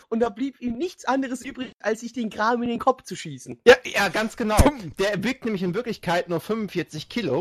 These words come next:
Speaker 2: und hat sich das einfach alles hochspritzen lassen. Das heißt, der ist, äh, vermutlich zweihundert Kilo Silikon, fünfundvierzig Kilo Mensch.
Speaker 1: Genau.
Speaker 2: Und als der Arzt dann sagte, „Da passt nirgends mehr was rein, das platzt doch“, dann sagt er, „Was ist mit der Stirn?“ Dann sagt er, „Oh, ja, da könnten wir noch.“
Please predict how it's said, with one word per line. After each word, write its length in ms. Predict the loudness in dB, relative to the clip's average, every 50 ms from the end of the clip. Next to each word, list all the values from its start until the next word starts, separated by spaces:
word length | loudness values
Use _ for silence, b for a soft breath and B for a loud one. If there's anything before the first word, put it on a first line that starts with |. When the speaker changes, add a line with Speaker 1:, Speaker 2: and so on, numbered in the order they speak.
| -2
Speaker 2:
und 280 | -2 -6 -8 -8 -4 -4
hat 120 | -4 -4
sich 100 | -4 -6
das 140 | -8 -6 -6
einfach 200 | -6 -6 -6 -6 -6
alles 280 | -4 -4 -4 -2 -2
hochspritzen 600 | -2 -2 -2 -4 -8 -6 -4 -4 -4 -4 -6 -2 -2
lassen. 260 | -2 -2 -2 -2 -2
Das 160 | -2 0 2
heißt, 260 | 2 2 2 0 -2
der 140 | -2 0 0
ist, 320 | 0 -2 -4 -6 -10 -8
äh, 260 | -2 0 2 2 2 2
vermutlich 520 | 0 -2 -2 0 -2 -2 -4 -6 -6 -4
zweihundert 340 | -2 0 0 0 0 -2 -6
Kilo 220 | -8 -4 -4 -2
Silikon, 560 | -2 -2 -2 -4 -4 -2 0 0 0 0 -4
fünfundvierzig 600 | -4 -4 -4 -4 -4 -2 -2 -4 -4 -4 -10 -10
Kilo 200 | -6 -2 -2 0
Mensch. 420 | 0 2 2 2 2 0 -2 -8 -12 B B B B B B B B B
Speaker 1:
Genau. 180 | 0 2 4 6
Speaker 2:
Und 60 | 6
als 140 | 4 4 2
der 100 | 2 2
Arzt 180 | 2 2 0
dann 80 | 0 0
sagte, 220 | 0 0 0 0
„Da 120 | 0 0 0
passt 300 | 0 -2 -4 -4 -4 -2
nirgends 300 | 0 0 0 0 0 0
mehr 160 | 0 0 0
was 160 | -2 -2 -4
rein, 120 | -4 -4
das 140 | -4 -4 -8
platzt 480 | -6 -4 -2 0 0 -2 -2 -8 -4 -2
doch“, 180 | -2 -2 -2 B B B B B
dann 60 | -4
sagt 140 | -2 -2 0
er, 60 | 0
„Was 120 | 0 0 -2
ist 140 | -6 -6 -2
mit 80 | 0
der 80 | 0 0
Stirn?“ 500 | 0 -2 -4 -4 -2 0 2 2 0 -2 b b b b b b
Dann 140 | -8 -4 -2
sagt 220 | 0 -2 -2 -2
er, 40 | -2 0 0 0 2 0
„Oh, 140 | 0 -2
ja, 420 | 0 0 0 2 2 0 0 -2 -4
da 80 | -6 -8
könnten 320 | -4 -2 -4 -4 -2 -4
wir 140 | -4 -4 -4
noch.“ 320 | -4 -6 -10 -12 -18 -20